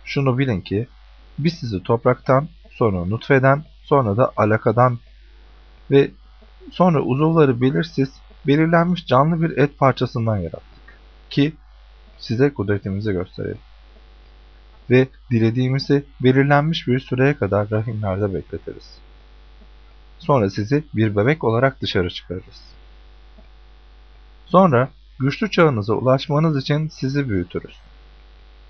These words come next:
İçinizden kimi vefat eder, yine içinizden kimi de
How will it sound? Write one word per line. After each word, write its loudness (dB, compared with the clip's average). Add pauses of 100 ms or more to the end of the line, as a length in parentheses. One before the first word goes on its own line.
(640)
İçinizden -2
kimi -2
vefat 2
eder, 0 (500)
yine 0 (120)
içinizden -2
kimi -6
de 2